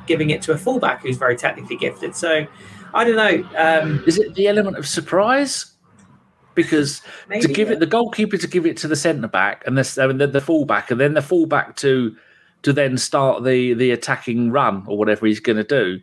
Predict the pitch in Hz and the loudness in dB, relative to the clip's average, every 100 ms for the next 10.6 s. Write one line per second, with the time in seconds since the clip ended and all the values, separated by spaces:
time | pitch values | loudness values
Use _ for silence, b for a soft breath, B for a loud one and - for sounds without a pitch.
0 | b b b 226 190 214 208 151 139 147 | b b b 0 2 2 0 -2 0 -2
1 | 117 - 139 - 160 - 90 85 - - | -2 -2 -2 0 -4 -4 -16 -16 -18 -20
2 | _ _ - 147 185 165 143 214 233 139 | _ _ -2 2 4 2 2 2 4 2
3 | 110 117 160 117 117 185 180 165 139 127 | 0 -2 -2 0 2 2 2 0 0 -2
4 | 143 147 143 123 139 135 131 - 120 117 | -2 2 0 0 0 0 0 0 2 2
5 | 117 113 - 160 143 151 160 - - - | 0 -4 -2 -2 0 0 -2 -4 -10 0
6 | 120 143 139 127 139 131 113 139 135 - | 0 2 -2 2 2 0 0 0 0 -2
7 | - 139 135 139 135 - B B B 131 | -2 0 2 2 0 -2 B B B 0
8 | 151 160 135 120 - 123 120 110 104 - | 2 2 0 -2 0 2 2 2 -2 -2
9 | 110 120 107 131 160 147 156 - 127 139 | 0 0 0 0 -2 0 -2 -2 -4 0
10 | 143 127 139 139 139 | 0 0 0 2 0